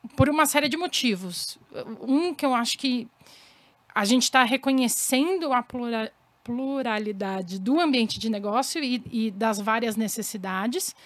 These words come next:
né? É, mas eu vejo alguns, vou citar alguns, né, movimentos, quero ouvir vocês, pra até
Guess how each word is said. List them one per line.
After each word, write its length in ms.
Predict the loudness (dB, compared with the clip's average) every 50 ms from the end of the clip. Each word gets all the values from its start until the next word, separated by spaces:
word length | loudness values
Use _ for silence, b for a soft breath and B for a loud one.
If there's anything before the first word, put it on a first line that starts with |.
| b b b b b
né? 240 | -2 0 2 2 0 b b b b b b b b b b b -4
É, 240 | 0 2 2 2 4
mas 200 | 6 6 6 6
eu 80 | 6 6
vejo 280 | 6 6 6 6 4
alguns, 300 | 2 0 0 -2 -2 0
vou 120 | 2 2 2
citar 300 | 2 0 -2 0 0 0
alguns, 560 | 0 2 2 2 2 2 2 -2 -6 -6 -2
né, 240 | 2 2 4 4 4
movimentos, 460 | 4 4 4 4 2 2 2 0 0
quero 180 | 2 2 2
ouvir 160 | 2 0 0 0
vocês, 460 | 0 0 0 0 -2 -2 -2 -4 -8 -8
pra 280 | -6 -4 -4 -4 -4 -6 -10 -12
até 380 | -14 -12 -8 -4 -4 -2 -2